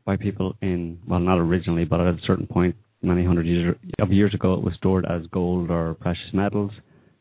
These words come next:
and that was, you know, then, uh, uh, someone who, a bank essentially, to s-, was, was set up to store. Someone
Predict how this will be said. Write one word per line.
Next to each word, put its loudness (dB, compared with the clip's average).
and 2
that 0
was, -4
you -4
know, 2
then, 0
uh, -2
uh, -4
someone 4
who, 2
a 0
bank 0
essentially, -2
to -4
s-, -6
was, 4
was 0
set 0
up 0
to -4
store. 2
Someone -2